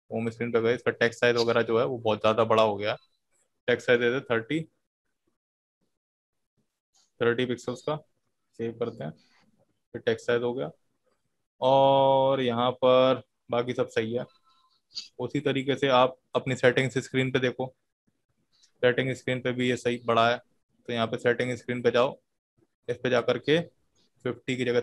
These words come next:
थर्टी कर लो, save किया, फिर थर्टी सही हो गया। इसके अलावा आपकी about screen है, कहाँ गई about screen? about screen पे गए, यहाँ पे लिखा ना अब hello about screen, इसको जा करके करो आप थर्टी और इसको जा करके करो आप ट्वेंटी,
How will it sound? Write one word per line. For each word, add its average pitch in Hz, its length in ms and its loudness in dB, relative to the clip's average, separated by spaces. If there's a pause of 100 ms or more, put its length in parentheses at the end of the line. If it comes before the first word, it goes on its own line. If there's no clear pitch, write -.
थर्टी 120 260 -2
कर 131 140 0
लो, 139 140 -2 (800)
save 120 240 -6
किया, 135 200 -4 (1000)
फिर 123 80 -8
थर्टी 117 340 -4
सही 120 180 -4
हो 120 140 -2
गया। 135 180 -4 (640)
इसके - 260 -4
अलावा 135 300 4
आपकी 131 200 0
about 123 320 4
screen 131 360 -6
है, 156 80 -8
कहाँ - 1120 -16
गई 113 120 -2
about 110 300 -4
screen? - 260 -16
about 127 300 -2
screen 127 260 -8
पे 123 120 -2
गए, 123 140 0
यहाँ - 680 -10
पे 123 60 2
लिखा 127 180 -2
ना 165 80 -2
अब 120 240 0
hello 120 280 -2
about 120 360 4
screen, 151 340 -8 (500)
इसको 135 280 0
जा 131 120 4
करके 127 260 0
करो 127 220 2
आप 123 200 2
थर्टी 139 360 0 (560)
और 120 140 0
इसको 120 220 -10
जा 117 140 -2
करके 110 260 -6
करो 120 180 -4
आप 160 240 -2
ट्वेंटी, 113 380 -6